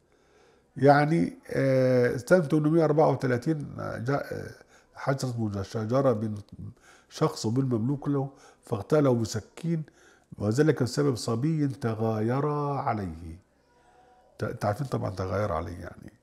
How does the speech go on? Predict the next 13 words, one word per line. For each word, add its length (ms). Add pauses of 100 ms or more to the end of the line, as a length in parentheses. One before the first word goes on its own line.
(880)
وابن 560
حجر، 420 (720)
آه، 540
ده 220
ذكر 340
هذا، 360
وذكر 1040 (340)
برضو 280
في 60
حادث 240
تمنمية 640
خمسة 420
وعشرين 520